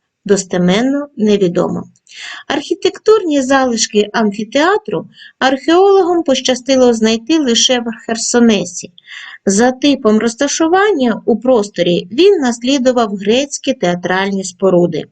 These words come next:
В античному театрі література, музика і танці нероздільні.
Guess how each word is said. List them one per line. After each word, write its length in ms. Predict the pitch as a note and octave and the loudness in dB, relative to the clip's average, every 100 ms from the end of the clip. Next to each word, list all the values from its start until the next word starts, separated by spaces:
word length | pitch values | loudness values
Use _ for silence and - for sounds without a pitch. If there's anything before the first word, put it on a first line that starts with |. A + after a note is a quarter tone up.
| _ _ _ _ _ _ _ _ _ _ _ _ _ _ _ _ - | _ _ _ _ _ _ _ _ _ _ _ _ _ _ _ _ -4
В 100 | G#3 | 0
античному 680 | G#3+ A#3 A3+ - G#3+ G#3 | 0 0 -2 -2 0 0
театрі 640 | G3+ A3 A#3+ D4 - G3 - | 0 0 0 -2 -6 -8 -2
література, 840 | F#3+ F#3+ G3 G3+ F#3+ A#3+ C4 G#3 - | -2 0 0 0 -4 -4 0 0 -2
музика 600 | G3+ G#3 A3+ F#3 F3+ F3+ F3 | 0 2 4 2 0 -2 -2
і 100 | G3+ | -4
танці 640 | G3+ G#3 B3+ C#4+ - C#4 - | -2 -2 -2 -4 -4 -6 -2
нероздільні. 1000 | G3 G3 G3 F3+ F3+ F#3 F#3+ F3+ F#2 - | 0 4 4 2 -2 -2 0 -2 -8 -14